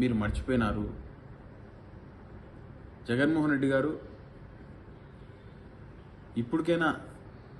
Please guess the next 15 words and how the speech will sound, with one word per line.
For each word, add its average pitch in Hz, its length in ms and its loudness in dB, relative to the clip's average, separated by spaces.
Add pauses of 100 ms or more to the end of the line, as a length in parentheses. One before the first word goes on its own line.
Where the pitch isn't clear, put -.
(420)
మీరు 127 200 8
అర్థం 147 200 2 (100)
చేసుకోండి, 120 460 2 (1000)
ఒకసారి 120 400 4
ఆలోచించండి. 131 680 4 (1300)
ఉపరాష్ట్రపతి 139 640 4 (120)
అభ్యర్థి 131 420 2 (600)
అయినటువంటి 127 520 4
సుదర్శన్ 139 440 4
రెడ్డి 123 220 4
గారికి 120 360 4 (340)
మీరు 113 240 4
మద్దతు 123 340 0
ఇస్తే 123 240 2 (1040)
రాజ్యాంగం 131 580 8